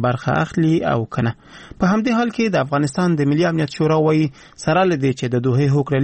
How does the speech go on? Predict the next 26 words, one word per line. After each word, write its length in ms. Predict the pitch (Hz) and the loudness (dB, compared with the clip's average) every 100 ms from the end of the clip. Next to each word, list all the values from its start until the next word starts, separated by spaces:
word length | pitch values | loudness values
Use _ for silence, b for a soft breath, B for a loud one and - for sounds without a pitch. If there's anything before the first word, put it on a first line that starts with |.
| 180 | 0
لیک 100 | - | -2
کې 100 | 180 165 | -2 0
د 140 | 156 147 | 0 0
بهرنیو 460 | 135 160 185 175 | 0 0 2 0
وسلوالو 500 | 156 - 151 160 156 | -2 -2 -2 0 0
ډلو 220 | 160 160 - | 0 -2 0
سره 200 | 156 139 | -2 -2
د 120 | 135 | -2
طالبانو 420 | 131 127 147 151 135 | -2 0 0 0 0
پریکون 400 | 135 160 196 190 B B B | 0 0 0 -2 B B B
یو 120 | 156 139 | -2 0
حتمي 300 | 139 - 185 165 | -2 0 -2 0
شرط 300 | - 214 208 | 0 -2 0
و، 120 | 208 202 B B | -2 -2 B B
خو 180 | - 170 | -2 0
دغه 340 | 170 190 190 - | 0 0 0 0
شورا 240 | 165 170 170 | 0 2 2
وایي 180 | 175 165 | 2 0
چې 160 | - 156 | 0 0
لا 160 | 160 143 | 0 0
هم 120 | 156 | 0
د 200 | 147 139 | 0 0
طالبانو 440 | 131 123 131 135 131 | 0 0 0 0 0
په 140 | 160 | -2
لیکه 160 | - 180 | -2 -2
کې 420 | 185 185 - - | 0 -2 -4 -20